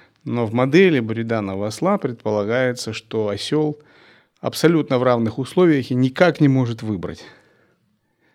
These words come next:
Вот. И вот пока мы не обрели веру и не выбрали свидетельствующее осознавание, мы находимся в состоянии такого буриданова осла.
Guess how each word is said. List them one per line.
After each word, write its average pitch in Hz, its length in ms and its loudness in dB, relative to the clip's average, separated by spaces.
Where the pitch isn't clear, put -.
Вот. 110 320 -20
И 120 80 -10
вот 123 320 -6
пока 160 360 2
мы 123 560 -2
не 117 560 -4
обрели 131 440 -4
веру 160 480 0
и 113 720 -12
не 131 360 -4
выбрали 110 800 -4
свидетельствующее 117 1040 -4
осознавание, 123 920 -6
мы 127 200 -8
находимся 139 600 -4
в 110 40 -10
состоянии 113 560 -4
такого 110 380 -8
буриданова 98 680 -8
осла. 85 400 -14